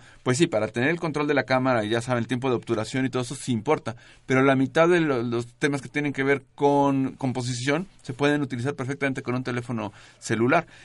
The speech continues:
Entonces, sí que estamos teniendo una crisis importante en términos de el sentido que tiene una cámara grande, cara, y además que están súper caras. Yo en algún momento dije, "Me voy a comprar ahora en Madrid alguna cámara o algo",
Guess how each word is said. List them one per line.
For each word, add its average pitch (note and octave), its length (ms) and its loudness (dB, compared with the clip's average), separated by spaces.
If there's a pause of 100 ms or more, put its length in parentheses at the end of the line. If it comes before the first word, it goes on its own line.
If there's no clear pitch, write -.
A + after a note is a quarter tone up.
Entonces, C3+ 760 -2
sí E3 180 -4
que F3+ 280 0
estamos D3 360 -2
teniendo D3+ 280 -2
una D#3 160 0
crisis C#3 400 -6
importante B2+ 600 -2 (220)
en A#2+ 140 0
términos C#3+ 420 2
de A#2+ 260 4
el A#2 120 -2
sentido C#3 580 0
que C#3 100 -6
tiene C3+ 260 0
una C#3 180 -2
cámara C3 540 2
grande, C#3 540 6
cara, C3+ 480 4
y B2 120 -2
además C#3 240 2
que F3+ 80 -8
están D#3 300 -2 (220)
súper E3+ 360 0
caras. C#3 400 4
Yo C3+ 140 2
en C#3+ 100 0
algún C#3+ 200 0
momento C#3 500 0
dije, B2 420 -4
"Me B2+ 80 -2
voy C3 180 0
a C3+ 80 -2
comprar B2+ 320 -2 (260)
ahora A#2+ 240 2
en B2 80 0
Madrid B2 300 0
alguna B2+ 340 -2
cámara B2 320 0
o G#2+ 100 -2
algo", A#2+ 240 -4